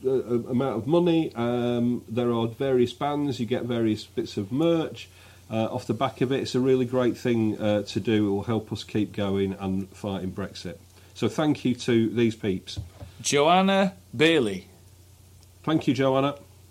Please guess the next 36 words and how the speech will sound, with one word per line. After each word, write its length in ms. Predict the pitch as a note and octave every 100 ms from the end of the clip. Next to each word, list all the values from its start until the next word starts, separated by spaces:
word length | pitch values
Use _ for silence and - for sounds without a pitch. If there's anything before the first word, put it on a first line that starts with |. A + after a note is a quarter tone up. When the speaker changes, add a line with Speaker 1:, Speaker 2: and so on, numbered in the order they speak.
| -
Speaker 2:
Emma 460 | D3 F3+ F#3 F#3 F#3
Cordingley. 560 | - E3 B2 A2+ G2+ F#2 - - - -
Speaker 1:
Thank 340 | G3 G#3+ -
you, 180 | A#2+ G2+
Emma. 300 | G#2 A2 C3 - - - - - B2+
Speaker 2:
And 180 | C3
John 460 | A2 D#3 E3+ F3+ E3+ - -
Futcher. 560 | - G3+ - - G2 - -
Speaker 1:
She 120 | -
should 200 | D#3+ A#3+
be 120 | F#3 B2
a 80 |
leaver, 340 | A#2+ F3+ G3+ A#2+
shouldn't 280 | - G#2+ -
she? 120 | D#3+
Leave 300 | D3+ D#3+ D3+
accordingly. 800 | D3 - F3+ G3 G#2+ F#2 F#2 A#2+ - -
Speaker 2:
<laughs> 160 | - - D3 C#3 A#2
Speaker 1:
And 160 | B2+
John 200 | B2 D#3
Futcher, 500 | B2+ - - - F#2+
thank 340 | - D3 C#3 -
you, 140 | A2
John. 400 | G#2 A2+ A#2 C#3 - - -
Thank 280 | D3 C#3
you 240 | C#3+ C#3+ -
to 260 | - C3+ C3
all 200 | C3 G#2+
of 120 | F#2+
you. 240 | G2 F#2 -
Speaker 2:
You 180 | C3+ C#3
are 160 | C3
all 240 | C#3+ D#3 D3
going 460 | C3+ A#2 A2+ A2 -
straight 680 | - B2+ C3 C3 - - - -
to 520 | - A2 A2+ A2+